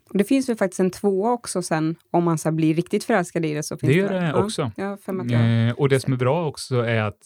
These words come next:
Speaker 2: det finns till ganska många plattformar, vad jag kommer ihåg. Alltså, du kan nog köra på P C och Mac, och det finns på, eh, I O S, vet jag också, om man har en
Speaker 1: Ja,
Speaker 2: iPhone eller sådär.
Speaker 1: det kan jag
Speaker 2: Och
Speaker 1: tänka mig. Det är
Speaker 2: även
Speaker 1: väl inte så
Speaker 2: PlayStation tre,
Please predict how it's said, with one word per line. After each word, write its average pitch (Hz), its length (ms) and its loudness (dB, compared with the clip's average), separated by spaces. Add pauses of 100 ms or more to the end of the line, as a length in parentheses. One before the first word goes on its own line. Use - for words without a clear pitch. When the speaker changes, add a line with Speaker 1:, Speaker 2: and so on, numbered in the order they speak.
Speaker 2:
det 123 180 0
finns 113 320 -2
till 120 120 -4
ganska 120 560 -2
många 123 200 -2
plattformar, 101 760 -6
vad 113 140 -2
jag 107 140 -2
kommer 104 200 -2
ihåg. 92 420 -4
Alltså, 101 400 -2
du 101 240 -10
kan 107 160 -2
nog 107 180 -2
köra 107 160 -2
på 107 300 -2 (180)
P 110 180 0
C - 160 -4
och 135 60 -2
Mac, 110 160 0 (360)
och - 360 -2
det 101 180 -2
finns 101 260 -6 (120)
på, 98 400 -2 (600)
eh, 104 640 -2
I 107 60 0
O 101 80 -2 (100)
S, - 320 -12
vet 95 240 -4
jag 92 80 -6
också, 95 380 -8
om 98 80 -8
man 95 100 -8
har 98 100 0
en 165 80 2
Speaker 1:
Ja, 156 180 0
Speaker 2:
iPhone 98 380 -6
eller 101 120 -6
sådär. 95 200 -6
Speaker 1:
det 87 60 -4
kan - 80 -4
jag 110 40 0
Speaker 2:
Och 110 60 0
Speaker 1:
tänka 151 220 -6
mig. - 180 -8 (300)
Det 160 60 -2
är - 40 2
Speaker 2:
även 180 140 2
Speaker 1:
väl 190 100 2
inte 190 200 4
så - 60 0
Speaker 2:
PlayStation 190 220 -2
tre, 190 80 2